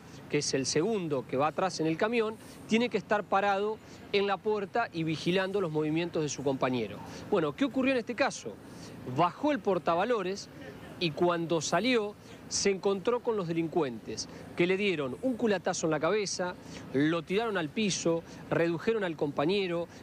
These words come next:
le sacaron, eh, la bolsa con el dinero, eh, y además le robaron también una pistola nueve milímetros sin haber hecho un solo disparo. Se subieron al auto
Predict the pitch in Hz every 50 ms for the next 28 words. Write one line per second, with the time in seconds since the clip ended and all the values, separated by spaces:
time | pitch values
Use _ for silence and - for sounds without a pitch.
0 | - - 143 147 165 151 - - 175 170 156 233 262 262 233 220 208 208 214 208
1 | - - - - - - - - - - 147 143 143 139 143 143 165 202 214 190
2 | - - 160 - 160 151 151 147 143 160 190 233 220 196 175 185 208 208 - -
3 | - - - - - - - - 160 151 151 156 156 165 233 233 233 240 262 285
4 | 269 - - - - 185 175 196 190 185 202 208 220 240 240 226 202 170 185 180
5 | 180 170 214 226 226 - - - 226 220 208 196 - 160 - - 208 196 175 156
6 | 143 147 185 226 240 226 196 180 180 190 233 240 233 233 - 233 226 226 202 -
7 | - - - - - - - - - 196 196 208 208 214 254 254 262 226 - -
8 | 240 240 240 - - - 254 247 233 - - - 269 269 247 226 196 - - 202
9 | 160 131 117 104 95 - - - - - - - - - - 120 - 131 139 185
10 | 214 226 226 240 254 254 240 220 190 262 262 269